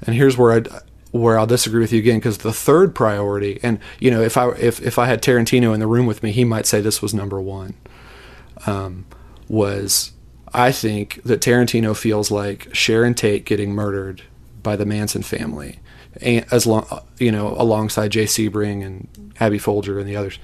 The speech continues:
um, I think that he feels like it was a travesty of justice. And so he did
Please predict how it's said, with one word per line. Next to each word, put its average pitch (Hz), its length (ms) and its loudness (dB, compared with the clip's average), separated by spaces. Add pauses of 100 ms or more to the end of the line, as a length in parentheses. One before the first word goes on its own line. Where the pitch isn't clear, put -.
(540)
um, 104 560 -4 (320)
I 123 80 0
think 135 180 2
that 104 140 0
he 123 100 4
feels 110 320 0
like 104 220 -2
it 101 100 -4
was 95 160 -4
a 104 80 -4
travesty 110 760 0
of 95 100 -4
justice. - 640 -8 (560)
And 104 260 0
so 107 600 2 (360)
he 135 540 2
did 120 720 4